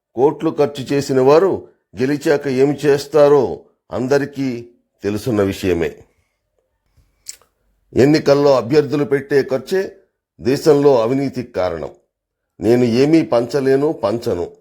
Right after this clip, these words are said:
జ్ఞానము నా రచనలు తప్ప. నేను రెండు వేల పంతొమ్మిదిలో ఉపాధ్యాయునిగా విఆర్ ఇచ్చినప్పటి నుండి ఓటర్లలో చైతన్యము,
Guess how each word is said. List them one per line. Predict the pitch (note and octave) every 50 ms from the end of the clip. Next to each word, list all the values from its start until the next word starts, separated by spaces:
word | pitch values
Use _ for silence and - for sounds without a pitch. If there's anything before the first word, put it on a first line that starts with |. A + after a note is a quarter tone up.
| _ _ _ _ _ -
జ్ఞానము | E2+ F2 F#2+ G#2+ A2 A#2 B2+ C3+ C#3+ C#3+ C#3+ D3+ D3+ C#3
నా | A2+ A2+ G#2 G2+
రచనలు | E2+ F#2+ G2 G2+ - C3 B2 B2+ B2 B2 B2 A#2
తప్ప. | - - E2 D#2+ - C#2+ B1+ - - _ _ _ _ _ _ _ _ _ _ _ -
నేను | E2+ G#2+ A2+ A2 G#2
రెండు | F#2 G2+ A2 A2+ A#2+
వేల | B2 A#2+ A#2 A2+
పంతొమ్మిదిలో | A2+ - G#2+ G#2+ A2 - A#2 A#2 A#2+ A#2 A#2 A#2+ A#2+ A#2+ - - _ _ _ _ _ _ _ _ _ _ _ _ -
ఉపాధ్యాయునిగా | E2+ D2 - B2+ C3+ C3+ A#2 F#2+ C#3 B2+ C3 C3+ C3+ C3+ C3+ C3+ C#3 C#3 C#3+ C#3 - _ _ _ -
విఆర్ | F2+ A2 A#2+ C#3 D3+ D#3 D3+
ఇచ్చినప్పటి | C#3 C3 - - D#3 C#3+ D3 C#3 C#3+ C#3 A#2+ C3+
నుండి | C3+ C#3 C#3+ C#3+ C#3+ E3 E3+ E3 - _ _ _ _ _ _ _ -
ఓటర్లలో | F2 A2+ B2 B2 C#3 C3+ A#2+ C3 C3+ C3+ C3+ C3+ B2+
చైతన్యము, | - B2+ B2+ B2 A#2+ - C#3+ C#3 C#3 C#3+ C#3+ D3+ D3+ D3+ -